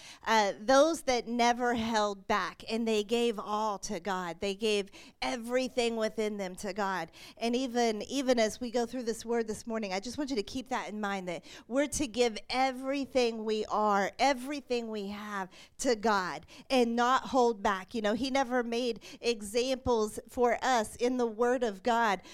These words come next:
of those that, that shrunk back or withheld,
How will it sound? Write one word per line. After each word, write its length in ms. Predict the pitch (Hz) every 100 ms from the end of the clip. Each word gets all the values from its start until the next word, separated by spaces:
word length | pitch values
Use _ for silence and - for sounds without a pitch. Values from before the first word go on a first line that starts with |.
| -
of 220 | 226 220
those 300 | 214 254 269
that, 380 | 240 220 151 214
that 180 | 226 -
shrunk 560 | - - 277 254 254 202
back 300 | 233 240 -
or 160 | 214 226
withheld, 760 | 226 202 - - 269 220 185